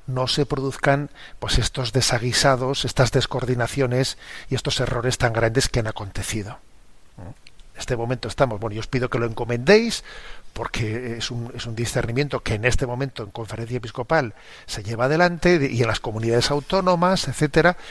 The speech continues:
Os lo pido que lo encomendéis, porque ahora ya no está la excusa de que nos ha pillado de todo de impreviso, de improviso y las cosas las hemos hecho con, con montones de incoherencias. Ahora ya, obviamente, tenemos que,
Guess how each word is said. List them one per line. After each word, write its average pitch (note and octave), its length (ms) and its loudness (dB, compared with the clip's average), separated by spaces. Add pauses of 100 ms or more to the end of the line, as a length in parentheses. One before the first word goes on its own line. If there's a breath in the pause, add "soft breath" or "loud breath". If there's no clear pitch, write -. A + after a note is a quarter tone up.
(440 loud breath)
Os G#2 140 -10
lo A2 60 -8
pido C#3 200 2
que - 80 0
lo B2+ 80 2
encomendéis, A2+ 600 0 (840)
porque B2+ 260 -2
ahora D3 140 6
ya C#3+ 120 6
no C#3+ 80 0
está C#3 180 2
la B2+ 120 10
excusa C#3+ 520 6
de C3 120 6
que B2+ 120 2
nos A2 160 -2
ha C3 60 4
pillado B2+ 360 4
de B2+ 60 2
todo A#2+ 280 -2
de B2+ 80 2
impreviso, C#3 560 2 (260 loud breath)
de C#3 100 4
improviso C#3 560 2 (220 loud breath)
y C3 80 0
las A#2+ 160 2
cosas C3+ 260 2
las B2+ 160 4
hemos B2+ 220 2
hecho C3+ 180 -6
con, C3+ 320 -6 (280 loud breath)
con B2 160 -4
montones B2+ 400 -2
de C#3 80 2
incoherencias. A#2+ 760 -4
Ahora C3 320 2
ya, B2+ 320 4 (220)
obviamente, A#2+ 840 4 (160)
tenemos G#2+ 460 -2
que, B2 240 4